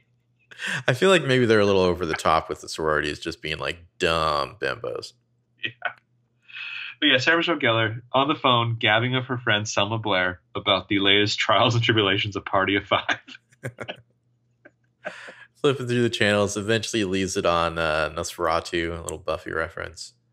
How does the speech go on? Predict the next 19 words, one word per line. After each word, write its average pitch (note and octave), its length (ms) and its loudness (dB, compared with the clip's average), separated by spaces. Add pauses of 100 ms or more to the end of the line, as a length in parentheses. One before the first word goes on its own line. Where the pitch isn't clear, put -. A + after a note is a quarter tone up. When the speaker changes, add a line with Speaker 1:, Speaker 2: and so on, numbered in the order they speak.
(180)
Speaker 2:
Yeah. F#2 240 -2 (580)
Speaker 1:
It B2+ 220 4
is C3+ 580 -2 (460)
weird F#2 680 -2
to E2+ 80 -8
see F2 300 -6
her D#2+ 180 -2
not D#2+ 500 -4
beat - 180 -18
the - 80 -10
shit E2 240 -4
out C#2 120 0
of C#2+ 100 -6
somebody D2+ 360 -8
who - 100 -10
attacks B1+ 420 -8
her. C2+ 240 -14 (560)
Speaker 2:
Right, G2 260 -2
right. G2+ 260 0